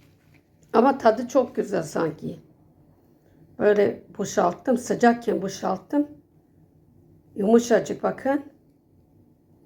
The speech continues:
Siz de denersiniz inşallah. Evet arkadaşlar. Pişti. Çok güzel. İçi çok güzel olmuş. Bakın. İçi pişmiş.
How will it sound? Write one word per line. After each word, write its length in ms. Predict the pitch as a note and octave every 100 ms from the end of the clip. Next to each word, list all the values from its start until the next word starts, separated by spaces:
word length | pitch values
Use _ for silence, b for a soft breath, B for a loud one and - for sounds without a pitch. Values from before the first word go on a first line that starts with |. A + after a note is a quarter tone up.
| _ _ _ _ -
Siz 320 | - C4 A#3
de 140 | G#3+
denersiniz 720 | - F#3+ F#3 F3+ - F#3 F3+ D3+
inşallah. 580 | A#3+ - F#3 F3+ F#3 F3+ - _ _ _ _ _ _ _ _ _ _ _ - - _ _ _ _ _ _ _ _ B3
Evet 220 | A3 -
arkadaşlar. 720 | G3 - G3 G3 - A#3 A#3+ - _ _ _ _ _ _ -
Pişti. 480 | A3+ F#3+ - B3+ A#3+
Çok 300 | C4+ B3 -
güzel. 460 | G3 A#3 A3 - -
İçi 480 | G3 - G#3 A3 - -
çok 280 | - A#3 -
güzel 320 | F3+ F#3+ G3+
olmuş. 560 | F#3+ F3+ G3+ A#3+ - -
Bakın. 440 | F3+ - B3 C4+ - _ _ _ _ _ _ _ _ - -
İçi 320 | F3 - A#3+
pişmiş. 720 | - G3 - G#3+ A3 - -